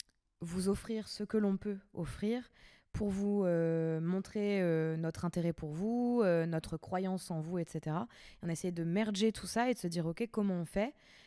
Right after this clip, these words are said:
Et en fait, le, le, le meilleur biais pour nous, c'était de vous dire, bah, on sponsorise un contenu. Donc, en gros, tu fais un contenu quand tu veux et nous, on t'aide à le faire, soit avec, euh, les moyens techniques, techniques, pardon, qu'on t'offre,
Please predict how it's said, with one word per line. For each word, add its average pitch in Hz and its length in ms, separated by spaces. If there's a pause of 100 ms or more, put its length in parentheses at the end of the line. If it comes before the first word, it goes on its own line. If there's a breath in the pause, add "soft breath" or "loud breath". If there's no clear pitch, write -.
(160 soft breath)
Et 165 100
en 156 60
fait, 226 260
le, 156 320
le, 151 200
le 147 120
meilleur 180 380
biais 175 160
pour - 180
nous, 233 100
c'était 170 240
de 156 80
vous 160 80
dire, 220 200
bah, 190 100
on 165 100
sponsorise 196 500
un 190 80
contenu. 175 360 (120)
Donc, 160 160
en 143 60
gros, 175 280 (400 soft breath)
tu - 200
fais 233 360
un 185 140
contenu 196 440
quand 202 220
tu - 200
veux 185 320
et 175 80
nous, 208 140
on 196 160
t'aide 170 220
à 147 80
le 143 60
faire, 233 260 (220 soft breath)
soit - 280
avec, 202 480 (540)
euh, 151 220
les 175 140
moyens 180 240
techniques, - 340 (260)
techniques, 214 360
pardon, 170 280
qu'on 156 200
t'offre, 254 420